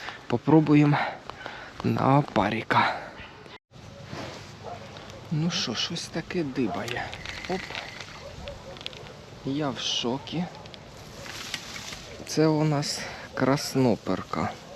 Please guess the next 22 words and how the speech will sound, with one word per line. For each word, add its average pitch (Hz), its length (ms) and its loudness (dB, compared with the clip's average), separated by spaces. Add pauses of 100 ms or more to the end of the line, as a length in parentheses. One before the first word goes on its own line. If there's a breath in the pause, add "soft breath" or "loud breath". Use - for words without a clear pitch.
(1900 loud breath)
Це - 180 6
у 151 180 8
нас 143 340 4
кошачі 135 560 6
шпроти. - 540 4
По 98 140 0
красноперки 123 840 4
нема 120 380 8
розмірів. 113 680 6 (1000 loud breath)
Іменно 113 440 8
нема 113 360 8
розмірів. 87 600 2 (160)
Є 110 180 6
тільки 110 320 6
норма 113 360 8
три 110 260 2
К - 180 -2
Г. 107 200 0 (3250 loud breath)
І 117 80 2
це 151 260 2
у 151 160 8
нас 143 340 2